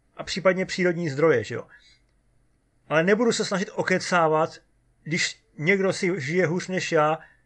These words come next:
že by, že by to snad bylo při-, přirozený, správný, nebo že bych já si myslel, že oni jsou vlastně boháči, takže vlastně všichni ostatní vůči nim nemají žádný dluhy a tak dále, jo. Pokud jde o vzdělávání,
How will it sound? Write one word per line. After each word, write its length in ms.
že 160
by, 240
že 100
by 100
to 100
snad 180
bylo 140
při-, 320
přirozený, 600
správný, 800
nebo 200
že 100
bych 240
já 240
si 160
myslel, 460
že 300
oni 240
jsou 160
vlastně 300
boháči, 440
takže 200
vlastně 300
všichni 280
ostatní 400
vůči 300
nim 120
nemají 240
žádný 260
dluhy 280
a 40
tak 160
dále, 320
jo. 120
Pokud 260
jde 100
o 120
vzdělávání, 840